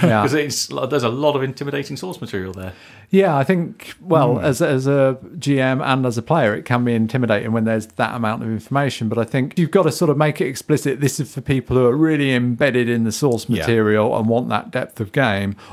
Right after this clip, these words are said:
Speaker 1: or I'm just gonna play fast and loose with it and make that clear as well at the outset.
Speaker 2: Which, which I have seen done.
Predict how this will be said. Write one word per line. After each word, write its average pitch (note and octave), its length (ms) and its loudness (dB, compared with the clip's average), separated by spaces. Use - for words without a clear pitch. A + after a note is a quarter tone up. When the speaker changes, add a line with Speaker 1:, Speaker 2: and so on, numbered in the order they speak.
Speaker 1:
or A2+ 540 2
I'm A2+ 120 2
just A2 120 -4
gonna A#2+ 160 0
play G#2+ 260 0
fast G#2 400 -2
and G#2+ 100 0
loose G#2+ 280 -2
with G#2+ 180 0
it G#2 200 0
and G#2 200 2
make A2 180 2
that G#2+ 220 -2
clear G2+ 300 0
as F#2+ 120 -4
well G#2+ 220 4
at - 100 -6
the G#2 120 0
outset. - 600 -4
Speaker 2:
Which, B2 180 -2
which - 160 -2
I B2+ 100 0
have D#3 200 -4
seen C#3 340 0
done. G2+ 440 -6